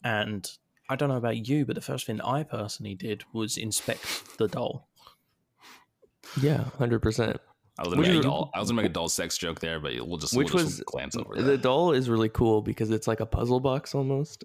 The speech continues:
Speaker 2: Uh,
Speaker 3: Yeah.
Speaker 2: there's, like,
Speaker 1: Yes.
Speaker 2: panels that you pull away, but you physically have to use, like, the, uh, the Joy-Con. Joy-Con? That's not correct.
Speaker 3: Joysticks?
Speaker 2: Joysticks. Thank you.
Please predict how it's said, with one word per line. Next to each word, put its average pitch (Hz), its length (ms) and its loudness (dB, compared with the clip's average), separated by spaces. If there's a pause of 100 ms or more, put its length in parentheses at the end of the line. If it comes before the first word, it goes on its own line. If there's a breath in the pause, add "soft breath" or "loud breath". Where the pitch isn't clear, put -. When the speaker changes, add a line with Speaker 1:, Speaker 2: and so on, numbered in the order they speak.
(140)
Speaker 2:
Uh, 104 60 2
Speaker 3:
Yeah. - 220 2
Speaker 2:
there's, 113 200 2
like, 123 140 2
Speaker 1:
Yes. 123 240 6
Speaker 2:
panels 120 240 2
that 113 120 0
you 113 120 0
pull 113 240 4
away, 107 220 4
but 127 140 -4
you 110 100 0
physically 117 440 2
have 107 180 0
to 110 80 -4
use, 110 300 0
like, 123 240 2
the, 107 300 2
uh, 107 140 2 (520 soft breath)
the 123 160 0 (220)
Joy-Con. 113 400 2 (200)
Joy-Con? 180 520 -8
That's 120 260 -10
not - 280 -6
correct. - 180 -2
Speaker 3:
Joysticks? - 360 -2
Speaker 2:
Joysticks. 135 560 2
Thank 113 240 0
you. - 160 -8